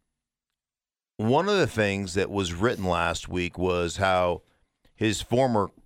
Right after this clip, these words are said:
quarterback coach, when it first got in the league, was Darrell Bevell, who's the interim coach of the Lions.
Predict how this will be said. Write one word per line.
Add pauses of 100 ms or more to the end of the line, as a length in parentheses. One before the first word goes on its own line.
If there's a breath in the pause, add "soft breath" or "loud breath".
quarterback
coach,
when
it
first
got
in
the
league,
was
Darrell
Bevell,
who's
the
interim
coach
of
the
Lions.